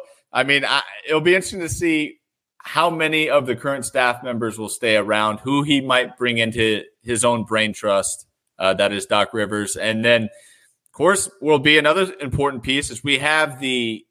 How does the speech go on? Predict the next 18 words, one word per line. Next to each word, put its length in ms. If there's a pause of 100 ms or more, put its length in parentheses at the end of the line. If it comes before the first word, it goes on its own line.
(120)
trade 320
deadline 480
right 240
around 240
the 80
corner. 380
So 320 (800)
one 260
thing 180
we 120
also 300
know 160
about 280
Doc 260
Rivers 440
is 160
he 100
doesn't 380